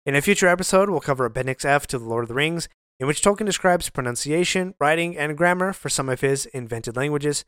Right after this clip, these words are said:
And I should also note that Tolkien invented these languages first, and then felt like they needed a story, a culture, a history, in order to bring his languages to life.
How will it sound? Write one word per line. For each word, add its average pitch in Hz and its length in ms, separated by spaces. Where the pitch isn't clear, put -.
And 240 220
I 220 100
should 233 220
also 262 240
note 123 300
that 147 160
Tolkien 220 400
invented 185 520
these 175 220
languages 135 460
first, 175 500
and 131 140
then 143 140
felt 214 220
like 202 200
they 147 140
needed 175 380
a 160 60
story, 160 640
a 151 80
culture, 139 560
a 143 60
history, 107 640
in 143 140
order 165 200
to 139 100
bring 135 320
his 127 200
languages 135 420
to - 120
life. 143 420